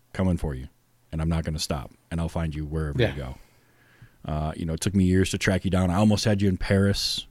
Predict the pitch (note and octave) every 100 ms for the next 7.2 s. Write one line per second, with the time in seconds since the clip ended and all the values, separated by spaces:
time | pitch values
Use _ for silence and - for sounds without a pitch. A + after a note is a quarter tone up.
0 | - D#2+ F2 F2 F2 F2+ D#2+ D#2 _ -
1 | G2 F2 F2 E2+ - - - - - -
2 | - C3 D3+ D3+ A#2 G#2 - A2 G#2+ F#2+
3 | E2+ D2+ D#2+ _ - - F2+ E2 - D2+
4 | D2+ D#2+ - - _ - - - - -
5 | - C#3 B2+ A2+ A#2 A#2+ B2+ - - _
6 | _ - A3+ G3+ D3 C#3 C3 A#2+ - G2
7 | F2+